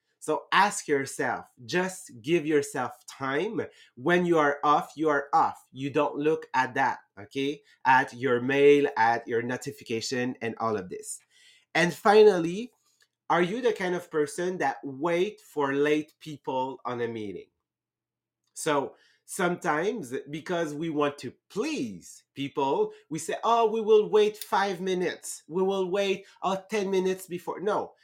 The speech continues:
they are late, okay? You, because if you don't start, okay, when people were on time, they were there. So when, if you don't start, you wait for late people, okay, that come in late. You don't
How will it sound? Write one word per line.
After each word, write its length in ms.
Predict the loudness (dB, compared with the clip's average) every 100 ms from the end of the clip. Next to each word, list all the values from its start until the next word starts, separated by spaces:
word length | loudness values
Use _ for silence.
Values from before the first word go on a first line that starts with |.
| _ 6
they 280 | 12 12 12
are 260 | 4 2
late, 500 | 0 -6 -8 _ -20 _ -18
okay? 380 | -10 -6 -6 -8 _ -18
You, 380 | -8 -2 -2 -2 -12
because 380 | -8 -4 -6 -6
if 280 | -8 -8 -6
you 120 | -6
don't 380 | 0 4 4 2
start, 540 | -4 -8 -2 0 -2 -6 -14
okay, 400 | -10 -4 -4 -6 -16 _ _
when 400 | -2 2 2 0 -10 _ -8
people 560 | -6 0 2 2 -4 -10 -10
were 380 | -2 0 0 -2
on 160 | -4
time, 420 | -2 -2 -2 -4 -10 -20 -12
they 180 | 0 0
were 220 | 2 -2
there. 320 | -2 -2 -4
So 180 | -6 -8
when, 320 | -2 -2 -2 -6
if 180 | -8 -8
you 80 | -4
don't 260 | 0 0
start, 300 | 0 -2 -2
you 100 | -2
wait 300 | 0 2 0
for 220 | -2 -2
late 320 | 0 -2 -4 -8
people, 500 | -14 -6 -6 -6 -10
okay, 200 | -12 -8
that 200 | -8 -8
come 220 | -6 -4 -2
in 160 | -2
late. 320 | -2 -4 -6 -14 -20 -20 -10
You 160 | -8
don't 320 | 0 2 2